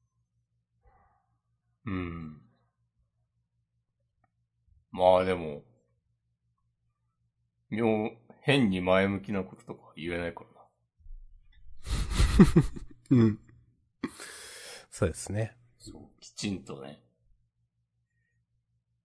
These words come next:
Speaker 1: 終わってるなら、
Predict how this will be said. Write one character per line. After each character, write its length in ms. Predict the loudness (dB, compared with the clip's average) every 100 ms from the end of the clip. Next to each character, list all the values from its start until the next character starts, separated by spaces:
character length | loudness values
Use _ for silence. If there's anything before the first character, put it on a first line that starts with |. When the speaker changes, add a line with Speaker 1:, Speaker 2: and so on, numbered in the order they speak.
| _
Speaker 1:
終 120 | -6
わ 120 | -6 -6
っ 120 | -10
て 120 | -10
る 340 | -10 -12 -16 -20 -20 -20 _ _ _ _ _ _ _ _ _ _ _ _ _ _ -20 _
な 180 | -12 -12
ら、 180 | -12